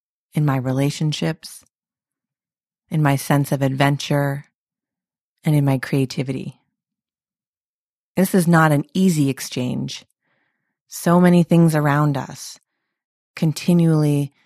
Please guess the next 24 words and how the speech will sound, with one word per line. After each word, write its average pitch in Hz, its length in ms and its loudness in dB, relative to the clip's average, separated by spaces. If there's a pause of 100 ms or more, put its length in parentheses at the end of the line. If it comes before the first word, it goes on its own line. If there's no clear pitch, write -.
(280)
remind 151 500 2
us 139 160 -2
of 143 120 -6
what 139 160 -6
we 139 320 -6
should 139 500 -4
be 139 140 -6
doing. 131 440 -6 (1400)
But 165 140 -6
one 160 260 2
thing 156 240 0
I 151 160 2
want 156 180 2
to 151 60 0
release 143 580 -4 (380)
is 135 120 -4
the 135 100 -6
should. - 380 -6 (1500)
Should 165 580 0 (920)
and 143 240 -2
must - 600 -2
and 147 120 -4
have - 400 -8
to. 143 400 -2